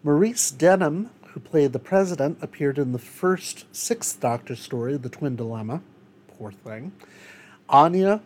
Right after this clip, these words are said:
was played by Jane Slavin, who would go on to appear in many of the Tom Baker Big Finish audios.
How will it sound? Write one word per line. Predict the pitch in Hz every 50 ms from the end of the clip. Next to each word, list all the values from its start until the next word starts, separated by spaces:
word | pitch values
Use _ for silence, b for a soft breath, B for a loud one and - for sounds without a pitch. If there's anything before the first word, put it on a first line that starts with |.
| -
was | - 147 -
played | - - - 151 139 143 147 127 -
by | 131 123 123 120 120 120 120
Jane | 110 - - 127 123 123 123
Slavin, | - - - 135 120 120 120 151 156 165
who | 170 - -
would | 139 131 -
go | - 131 123
on | 123 123
to | 123 131
appear | 127 120 - - 151 139 131
in | 127 123
many | 127 131 131 135 131
of | 127 120
the | 104 120 117 113 104
Tom | - - - 143 131 127 127
Baker | 117 127 127 123 - 135 127 120
Big | 104 104 - 135 120 107
Finish | - - - 180 180 165 - -
audios. | 120 117 113 123 120 131 156 185 226 - -